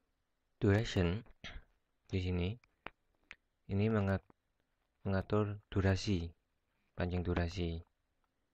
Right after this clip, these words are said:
Nah, sedangkan kalau klik apply to all, maka dari slide satu sampai slide ke terakhir, dia efeknya sama. Seperti itu. Sound,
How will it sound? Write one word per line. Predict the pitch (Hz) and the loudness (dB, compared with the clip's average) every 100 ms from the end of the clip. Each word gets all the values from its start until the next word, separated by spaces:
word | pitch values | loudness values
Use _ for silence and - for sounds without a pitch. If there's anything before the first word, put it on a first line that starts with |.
| _ _ _ _ _ 92 | _ _ _ _ _ -6
Nah, | 85 82 | -4 -6
sedangkan | - - 90 90 | -14 -4 -2 0
kalau | 90 80 _ | 0 -2 _
klik | 98 95 - | -4 -4 -2
apply | 98 92 _ _ 104 107 | -4 -4 _ _ 0 0
to | - 92 - | -2 -8 0
all, | 90 87 92 101 101 - 95 - _ _ | 0 2 -4 -6 -14 -14 -16 -16 _ _
maka | 90 87 - 87 87 117 _ _ _ _ _ _ | -8 -6 -2 -2 -2 -4 _ _ _ _ _ _
dari | 98 90 85 | 2 2 0
slide | 123 135 | -4 -2
satu | - 104 107 | -2 0 0
sampai | 107 95 - - | -2 -2 -4 -6
slide | - 98 _ | -2 -2 _
ke | 92 95 92 92 92 90 | -2 0 0 -2 -4 -6
terakhir, | - 110 107 92 87 95 - _ _ _ _ _ _ - | -2 -2 0 -4 -4 -6 -14 _ _ _ _ _ _ -8
dia | 92 98 110 110 | 0 0 0 -4
efeknya | 92 - - 101 101 104 - | -6 -8 -4 -2 -2 -4 -8
sama. | 95 92 87 85 - _ _ _ _ _ | -6 -4 -4 -6 -12 _ _ _ _ _
Seperti | _ - - - | _ -16 -14 -12
itu. | - 87 87 _ - _ - _ - _ _ _ | -8 -8 -10 _ -20 _ -20 _ -20 _ _ _
Sound, | - 107 127 | -2 0 0